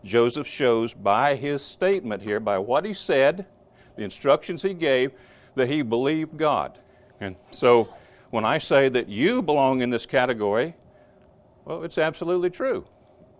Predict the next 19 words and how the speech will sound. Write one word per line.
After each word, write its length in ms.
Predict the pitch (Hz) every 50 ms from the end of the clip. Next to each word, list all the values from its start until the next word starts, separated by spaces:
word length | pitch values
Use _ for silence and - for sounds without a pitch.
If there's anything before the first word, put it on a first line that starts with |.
| _ _ _ - _ _ _
This 180 | - 120 - -
is 120 | 156 143
a 60 | 160 127
room 300 | 131 135 135 139 147 139
full 320 | - 110 113 113 117 -
of 240 | 107 107 107 113 - - _ _ - -
people 420 | - 104 101 101 - 107 98 98 -
of 140 | 92 98 -
faith. 600 | _ _ - 139 117 90 76 - - - - - _ _ _ _ _ _ _ - _ _ _ -
You, 280 | 107 107 123 131 131 131
like 300 | 120 117 117 - - -
these 260 | 127 120 120 113 -
people 400 | - - 123 117 - 123 110 107
in 120 | 104 95
Hebrews 400 | 101 120 113 113 117 110 104 -
eleven, 340 | 107 101 104 101 95 110 110
are 180 | 101 101 101 104
a 80 | 104
people 460 | - - 101 92 - - 87 98 92